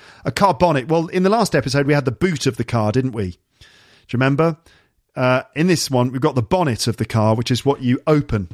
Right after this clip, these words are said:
The, the front of the car, you would open it to see the engine. So it's the bonnet. So I suppose it's worth learning that, the bonnet of the car. But I wouldn't say, "I'm on it like a car bonnet." I would just say, "I'm on it. Don't worry about it. I'm on it." Okay. On the pull.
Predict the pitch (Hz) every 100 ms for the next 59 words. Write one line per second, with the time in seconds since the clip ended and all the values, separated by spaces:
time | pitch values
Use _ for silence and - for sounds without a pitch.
0 | - 110 _ _ 120 - 208 190 156 139
1 | 127 127 131 123 147 165 151 156 - -
2 | - - - 165 147 147 151 131 101 85
3 | - 117 - 113 147 110 - - 294 202
4 | - 147 147 147 147 127 135 143 120 135
5 | 117 92 _ _ - _ - 110 147 139
6 | 127 120 110 - 135 113 - - - 156
7 | 190 175 147 139 143 139 139 131 113 120
8 | - 110 - 87 80 - 101 98 98 -
9 | 95 - _ 123 123 92 - 156 165 143
10 | 117 104 104 110 127 110 101 82 _ _
11 | _ _ _ _ _ _ - 107 95 104
12 | 80 - _ _ _ _ _ _ _ _
13 | - - 165 165 - 175 120 -